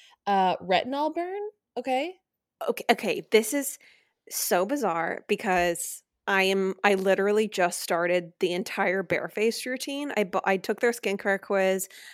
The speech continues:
Speaker 2: I bought the entire
Speaker 1: I don't know
Speaker 2: thing,
Speaker 1: what, anything
Speaker 2: and
Speaker 1: about Barefaced.
Speaker 2: Barefaced is like a, it's just a skincare company, but their results are insane.
Speaker 1: Okay.
Speaker 2: This is not an ad, you guys. I have no affiliation with them. I even D M'd, was like, "I'd love to have the
Speaker 1: <laughs>
Speaker 2: founder on the podcast."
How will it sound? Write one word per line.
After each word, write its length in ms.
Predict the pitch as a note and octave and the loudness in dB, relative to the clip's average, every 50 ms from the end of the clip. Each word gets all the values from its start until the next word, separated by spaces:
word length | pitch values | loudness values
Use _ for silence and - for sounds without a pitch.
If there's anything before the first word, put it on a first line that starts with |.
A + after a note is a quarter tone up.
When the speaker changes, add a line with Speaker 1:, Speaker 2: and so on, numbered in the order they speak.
| - - | -4 -2
Speaker 2:
I 60 | F#3+ | 0
bought 260 | F#3 G3 F#3 - - | 2 2 2 2 0
the 100 | - G3+ | 0 -2
entire 340 | G3 G3+ - - F3 E3 E3+ | -2 -2 -2 -2 -2 -2 -2
Speaker 1:
I 20 | F3+ | 0
don't 100 | A3 A#3 | 0 0
know 200 | - - - G3+ | 0 2 2 0
Speaker 2:
thing, 60 | C4 A#3 | 0 0
Speaker 1:
what, 120 | A#3+ B3 | 0 0
anything 300 | - G#3+ A3 B3 A#3+ A3+ | 0 0 0 2 2 4
Speaker 2:
and 100 | A3+ G#3 | 4 4
Speaker 1:
about 140 | F#3 D#3+ - | 4 2 0
Barefaced. 560 | F3 F3 F#3 - - - - - - - - _ _ _ _ _ _ _ _ _ _ _ _ _ _ - - _ | -2 -4 -6 -6 -10 -12 -12 -14 -18 -20 -20 _ _ _ _ _ _ _ _ _ _ _ _ _ _ -20 -6 _
Speaker 2:
Barefaced 540 | - B3+ A#3 B3 B3+ - G4+ B4 A#4+ - - - | 4 6 6 6 6 4 4 4 4 2 0 0
is 160 | - B3 - | 0 2 4
like 180 | B3+ A#3 A3 - | 4 2 4 4
a, 160 | B3 A3+ A3 | 4 4 4
it's 100 | - A#3 - | 4 2 0
just 120 | C#4+ - | -2 -2
a 60 | F#4 | -2
skincare 500 | F#4 - - G#3+ F#3+ G3 G3 A#3+ B3 B3 | -4 -2 0 0 0 0 0 0 -2 -2
company, 420 | A#3+ D4 C#4+ C#4 - D#4 D#4+ E4 E4 | -2 -2 -4 -2 -2 -2 -2 -2 -2
but 200 | - - A#3 - | -2 -4 0 2
their 120 | C4 A#3 | 2 4
results 540 | A3 G#3 A3 G#3 F#3+ F3+ - G#3+ B3+ - - | 4 4 2 2 2 0 0 0 -2 -2 -4
are 140 | D#4 D#4 C#4 | -4 -2 -2
insane. 420 | B3 A3 - - - G#3+ G3+ F#3 E3 D3+ | -2 -4 -4 -4 -4 -2 0 0 0 0
Speaker 1:
Okay. 60 | D3 E3+ | 0 -2
Speaker 2:
This 140 | F#3+ - | -2 -4
is 100 | A#3 A3+ | -4 -4
not 220 | G3+ F#3+ E3+ E3+ F3 | -2 -2 0 0 0
an 80 | E3+ | -2
ad, 260 | E3+ F3 E3+ E3+ F3 F3+ | 0 0 2 2 2 0
you 80 | F#3+ | 0
guys. 280 | F3+ F#3+ F3+ F3+ F3+ - | 0 2 2 2 0 -2
I 20 | |
have 80 | E3+ F3 | -4 -4
no 220 | F3 F3 F3 E3+ | -4 -4 -4 -4
affiliation 560 | F3 F3 G3 F3 F3+ E3+ F3 F3 - - F3+ | -4 -2 -2 0 0 0 0 -2 -2 -4 -6
with 100 | F3+ F3+ | -6 -4
them. 320 | - F#3 F3+ F3 F3 F3+ F3+ - - - - - - - | -4 -2 -2 -2 -2 -4 -6 -8 -14 -20 -20 -6 2 4
I 100 | F#3+ F#3 | 6 6
even 200 | F#3+ G3 G#3 G3+ | 6 6 4 4
D 240 | F#3+ F#3+ F#3+ F3+ | 4 2 2 4
M'd, 160 | F3 F3 F#3+ F#3+ | 2 2 0 -2
was 80 | F#3+ | -2
like, 160 | F#3+ G3+ B3 | -4 -4 -2
"I'd 120 | B3+ B3+ B3+ | -2 0 2
love 220 | C#4 E4 E4+ E4 - | 2 2 2 2 2
to 60 | E4 | 2
have 100 | E4 D4 | 2 2
the 80 | D4+ C#4+ | 0 0
Speaker 1:
<laughs> 40 | - | 0
Speaker 2:
founder 280 | D4 D4 D4+ D4 D4 | 0 -2 0 -2 -2
on 40 | C#4+ | -2
the 60 | C#4 | -2
podcast." 640 | C4+ - C#4+ C#4 C4+ - C#4 A#3 G3+ G#3 A3 - - | 0 0 2 2 0 2 2 4 4 4 2 -2 -10